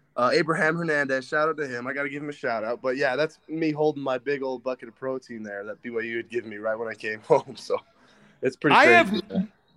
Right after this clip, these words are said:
Speaker 2: have, dude, I have no idea how I missed this, right? How did I miss the fact, um,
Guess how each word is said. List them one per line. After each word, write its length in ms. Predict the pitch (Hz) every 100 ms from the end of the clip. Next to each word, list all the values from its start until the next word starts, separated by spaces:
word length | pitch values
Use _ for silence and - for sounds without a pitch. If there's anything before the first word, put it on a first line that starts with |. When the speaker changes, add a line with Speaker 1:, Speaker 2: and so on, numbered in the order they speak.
| _ -
Speaker 2:
have, 100 | 143
dude, 260 | 202 240 -
I 160 | 214
have 220 | 262 285 226
no 240 | 226 226
idea 600 | 220 208 151 190 147 123
how 360 | 113 160 175 190
I 160 | 165
missed 400 | 151 151 151 -
this, 360 | 104 80 - -
right? 300 | 123 143 156
How 260 | 131 180 233
did 160 | 254
I 200 | 240 220
miss 340 | 190 196 190 -
the 160 | 180
fact, 600 | - 156 117 104 - - _ _ _ _ -
um, 440 | 156 156 156 156